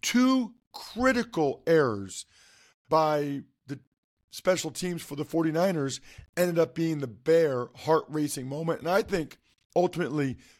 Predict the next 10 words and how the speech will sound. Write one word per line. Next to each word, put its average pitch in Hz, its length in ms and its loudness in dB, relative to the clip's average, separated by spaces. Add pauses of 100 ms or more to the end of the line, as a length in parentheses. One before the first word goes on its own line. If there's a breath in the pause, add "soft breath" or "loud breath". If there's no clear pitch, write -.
(120)
the 139 80 -4
biggest 180 580 0
swing 170 460 -4
play, 160 340 0
biggest 185 460 2
difference 139 420 -2
play 110 440 -2 (380)
in 143 180 2
the 123 60 0
game. 113 320 0